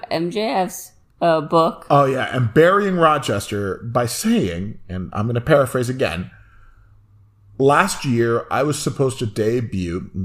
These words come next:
Speaker 2: l-, that's I being Matt Hardy, "was supposed to debut in this town of Rochester, New York." The fans start cheering. He then, that, those plans were deleted because Rochester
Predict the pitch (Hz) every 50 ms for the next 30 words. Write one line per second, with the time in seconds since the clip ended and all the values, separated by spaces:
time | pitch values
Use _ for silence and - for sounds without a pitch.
0 | 87 87 98 104 - - 90 101 92 87 87 - - - - - 104 104 104 110
1 | 107 107 107 101 98 104 104 92 82 87 95 98 90 85 87 87 165 - - _
2 | - - - - - - - 131 127 - - 117 - - 139 123 - - 131 123
3 | 127 123 120 127 127 120 120 113 107 104 104 101 95 98 101 104 - - - -
4 | 131 120 101 98 95 95 98 107 110 104 104 104 - 107 92 - - 92 92 95
5 | 95 101 117 120 104 85 - - - - _ _ _ _ _ _ _ _ _ _
6 | _ - - 90 - - - - 104 95 101 107 - - 104 85 82 - - -
7 | 95 87 85 71 73 - - _ _ _ _ _ _ _ - - 143 135 123 123
8 | 117 117 113 104 - - 147 - - 160 - 175 180 190 175 - - 185 165 165
9 | 156 139 139 135 117 123 113 123 160 196 196 156 123 117 104 95 - - - -
10 | - - - _ _ _ 131 127 123 - 147 135 127 117 107 - - - - -
11 | - 110 120 135 156 196 233 226 202 - - 156 143 120 - - - 131 120 117
12 | 117 117 117 -